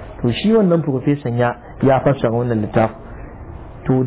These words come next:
muna magana da shi kan mahimmancin littafin. Ya ce in ya ɗauko littafin yana karantawa, sai ya ƙaryata kansa.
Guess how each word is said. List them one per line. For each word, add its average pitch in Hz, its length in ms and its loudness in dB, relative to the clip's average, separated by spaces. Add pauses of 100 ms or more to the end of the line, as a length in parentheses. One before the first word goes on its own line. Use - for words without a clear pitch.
(140)
muna 160 340 4
magana 139 340 2
da 120 140 -6
shi 147 80 -6
kan 147 180 0
mahimmancin 170 600 2
littafin. 120 400 0 (400)
Ya 160 120 4
ce - 200 2
in 240 160 4
ya 240 120 4
ɗauko 240 400 4
littafin 214 640 2
yana 139 280 2
karantawa, 107 720 -2 (560)
sai 170 140 6
ya 151 60 4
ƙaryata 151 680 2
kansa. - 480 -4